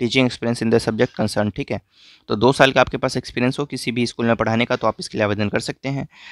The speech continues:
सीटेट और एस्टेट यहाँ पर मैंडेटरी नहीं है, डिजायरेबल है, तो अगर आपके सीट,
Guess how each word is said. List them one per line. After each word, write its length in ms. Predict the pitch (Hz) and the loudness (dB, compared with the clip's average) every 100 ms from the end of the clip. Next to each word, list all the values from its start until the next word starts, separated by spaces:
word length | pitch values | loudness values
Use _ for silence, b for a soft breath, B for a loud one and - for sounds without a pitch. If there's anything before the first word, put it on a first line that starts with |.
| B | B
सीटेट 400 | - 135 151 147 | 0 2 4 4
और 120 | 139 | 4
एस्टेट 300 | 127 - 131 | 4 2 -2
यहाँ 180 | 135 120 | 0 0
पर 160 | 127 127 | 2 2
मैंडेटरी 480 | 113 107 110 120 127 | 2 4 2 0 -4
नहीं 180 | 113 | -6
है, 120 | 127 127 | -8 -6
डिजायरेबल 540 | 107 107 107 107 127 | -2 0 0 0 0
है, 80 | 135 | -2
तो 120 | - | -6
अगर 160 | 104 107 | -4 -6
आपके 200 | - 123 | -6 -12
सीट, 280 | 117 107 | -10 -10